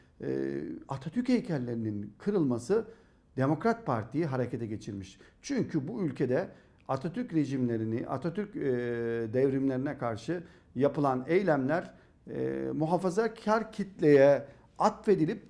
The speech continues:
onun üzerinden Demokrat Parti suçlanmaya, e, başlanacaktır. Bu C H P'nin çok enteresan bir taktiğidir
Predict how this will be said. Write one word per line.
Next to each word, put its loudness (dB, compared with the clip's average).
onun 2
üzerinden -2
Demokrat -2
Parti -2
suçlanmaya, -4
e, -8
başlanacaktır. -6
Bu -4
C 4
H 0
P'nin -4
çok -8
enteresan -6
bir -4
taktiğidir -2